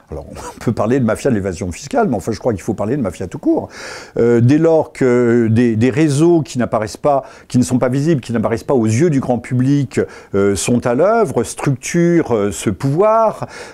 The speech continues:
euh, constituent des, des minorités agissantes,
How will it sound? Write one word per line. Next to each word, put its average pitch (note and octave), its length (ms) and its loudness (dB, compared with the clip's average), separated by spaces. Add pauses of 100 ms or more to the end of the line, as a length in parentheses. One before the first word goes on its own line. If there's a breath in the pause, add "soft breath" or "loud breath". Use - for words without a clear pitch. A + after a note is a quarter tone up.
euh, A#2 200 4
constituent E3 800 0
des, B2 280 4
des A2+ 260 4
minorités C#3 800 2
agissantes, C3 640 -4